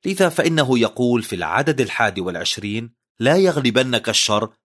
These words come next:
بل اغلب الشر" بماذا؟ بالخير. وهذا سلوك مسيحي مميز،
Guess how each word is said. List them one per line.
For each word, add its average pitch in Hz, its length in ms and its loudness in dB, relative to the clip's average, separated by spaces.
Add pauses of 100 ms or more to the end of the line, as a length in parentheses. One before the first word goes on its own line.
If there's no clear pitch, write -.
بل 101 220 -2
اغلب 139 360 0
الشر" 92 600 -2
بماذا؟ 123 760 -2 (380)
بالخير. 90 720 -4 (540)
وهذا 110 400 0
سلوك 160 480 0 (400)
مسيحي 123 800 0 (240)
مميز، 95 760 -2